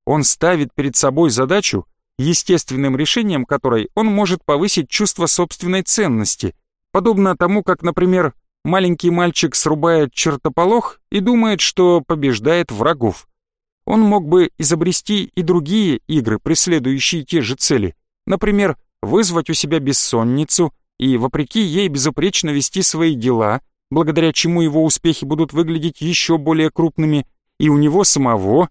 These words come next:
и у других создастся впечатление, что всё, чего он достиг, не идёт ни в какое сравнение с тем, чего бы он мог добиться, не будь у него страха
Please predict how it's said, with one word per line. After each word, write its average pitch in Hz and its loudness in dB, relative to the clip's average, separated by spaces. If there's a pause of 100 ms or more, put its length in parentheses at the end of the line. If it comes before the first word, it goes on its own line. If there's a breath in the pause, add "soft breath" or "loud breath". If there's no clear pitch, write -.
(120)
и 208 0
у 190 2
других 120 0 (200)
создастся 147 0
впечатление, 170 -2
что 139 -2
всё, 170 0
чего 139 -2
он 127 0
достиг, 131 -2 (320)
не 202 4
идёт 151 2
ни 185 2
в - -6
какое 180 0
сравнение 143 0
с - -4
тем, 165 -2 (340)
чего 160 0
бы 170 2
он 190 2
мог 170 0
добиться, 147 0
не 151 0
будь 196 -4
у - -6
него 156 -2
страха 190 -2